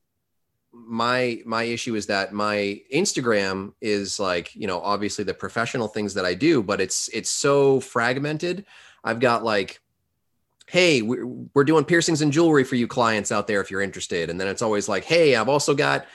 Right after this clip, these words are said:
Patreon and educational and podcast stuff for you piercers that I know." And then, "Hey, I'm gonna post a, a Spotify playlist and some, like, you know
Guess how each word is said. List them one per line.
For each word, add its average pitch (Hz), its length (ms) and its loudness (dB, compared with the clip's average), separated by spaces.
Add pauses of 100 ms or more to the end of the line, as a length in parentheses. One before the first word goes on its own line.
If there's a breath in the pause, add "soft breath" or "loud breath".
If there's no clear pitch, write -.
(440 loud breath)
Patreon 170 560 2
and 147 100 0
educational 156 640 0
and 147 100 0
podcast 160 480 -2
stuff 135 320 0
for 135 60 -6
you 156 160 -2
piercers 160 560 0
that 120 140 2
I 110 100 0
know." 98 420 0
And 101 100 -2
then, 110 140 -2
"Hey, 180 460 4
I'm 123 120 0
gonna 151 160 0
post 151 440 0
a, 120 320 -2 (480 soft breath)
a 123 60 -8
Spotify 175 640 -2
playlist 120 640 0
and 113 220 -2
some, 135 240 0
like, 120 280 0
you 131 60 -2
know 110 340 -2